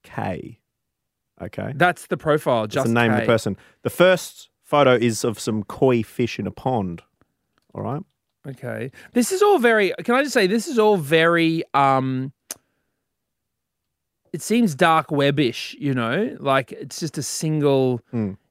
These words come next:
Speaker 2: you know, anonymous kind of dating profile. 'Cause you know that a lot of people are doing, apparently there's a lot of parents are quite concerned 'cause kids are buying drugs on Snapchat.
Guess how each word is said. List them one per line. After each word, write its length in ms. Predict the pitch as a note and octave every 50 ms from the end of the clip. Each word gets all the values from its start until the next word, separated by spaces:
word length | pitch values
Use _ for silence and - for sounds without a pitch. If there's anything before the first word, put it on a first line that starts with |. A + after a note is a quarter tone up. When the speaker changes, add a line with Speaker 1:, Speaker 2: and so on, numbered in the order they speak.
| _ _
Speaker 2:
you 160 | C4+ - C3+
know, 140 | C3 B2+ B2+
anonymous 720 | C3 - D3 D3+ D3+ D3 C#3+ C#3+ D3 D3 D3 D3 C#3+ -
kind 260 | - - D#3+ D3 C#3
of 100 | C3 A#2+
dating 300 | A2+ C#3 B2+ C3 C#3 C#3+ B2
profile. 320 | D3 D3 C#3 - D3 C#3
'Cause 160 | - F3+ D#3+
you 60 | G3+
know 120 | A3 B3 C#4
that 140 | D4 - D3
a 40 |
lot 200 | D#3+ E3 F#3+ A3+
of 60 | C4+ A3
people 340 | A3 A#3 G#3+ E3 G3 F3
are 40 | E3 D3
doing, 380 | C3+ D#3 D3+ D#3 D3+ D3 D3+ -
apparently 400 | - - F3+ G3 G#3+ A#3+ A3 F#3
there's 140 | D#3+ D#3+ D3+
a 40 | D#3
lot 160 | E3 E3+ F3
of 180 | F#3 D#3 - _
parents 420 | - - D#3+ E3 E3+ D#3+ C#3+ C3 -
are 60 | C#3
quite 320 | C3 - - D#3 C#3 C#3+
concerned 500 | - D#3 C3+ - - D#3 D3 D3 C#3 B2+
'cause 160 | - D3 C3
kids 300 | - - - F3+ D#3+ C#3+
are 60 | D3+ C3
buying 300 | A#2 C#3+ C#3 C#3 B2+ A#2
drugs 300 | - C#3+ C#3 C#3 B2+ A#2
on 160 | C3 A#2+ A2+
Snapchat. 760 | - - - D3+ D#3 C#3+ - - - - F2 - - _ -